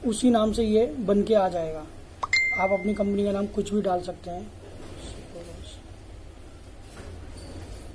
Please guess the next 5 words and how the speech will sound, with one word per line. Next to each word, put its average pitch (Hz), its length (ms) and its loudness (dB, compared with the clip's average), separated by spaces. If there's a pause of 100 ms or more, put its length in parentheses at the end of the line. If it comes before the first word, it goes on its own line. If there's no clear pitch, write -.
(4000)
और 180 80 -2
यहाँ 175 140 -2
पे 180 140 -8
जनरेट 180 440 -6
करेंगे 180 380 -10